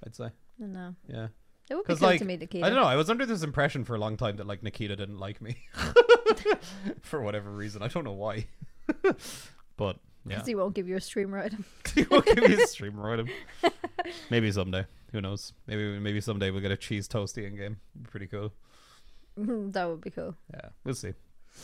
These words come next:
Speaker 1: Maybe someday. There's a lot of other people that still haven't gotten their streamer items yet, though. Like Smoke doesn't have his.
Speaker 2: He doesn't have one?
Speaker 1: No. Veritas only just got his.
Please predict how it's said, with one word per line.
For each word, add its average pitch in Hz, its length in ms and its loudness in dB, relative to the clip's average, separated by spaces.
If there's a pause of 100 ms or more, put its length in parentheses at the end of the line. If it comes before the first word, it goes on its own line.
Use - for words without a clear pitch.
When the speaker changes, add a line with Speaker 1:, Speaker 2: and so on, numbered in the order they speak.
(760)
Speaker 1:
Maybe 151 260 6
someday. 95 440 -4 (260)
There's 135 100 -8
a 160 60 0
lot 233 100 10
of 226 80 4
other 160 180 8
people 104 280 2
that 92 120 -10
still 101 200 0
haven't 98 180 -2
gotten 95 200 -4
their 92 100 -4
streamer 95 340 -4
items 92 240 -4
yet, 87 140 -4
though. 98 200 -10
Like - 140 -18
Smoke - 560 -12
doesn't 98 220 -10
have 92 180 -8
his. 101 420 -10 (440)
Speaker 2:
He 233 100 -6
doesn't 349 220 -6
have 277 200 -2
one? 466 120 -2 (360)
Speaker 1:
No. 110 380 -4 (400)
Veritas 127 540 4
only 110 200 0
just 107 240 -2
got 101 180 0
his. 107 500 -4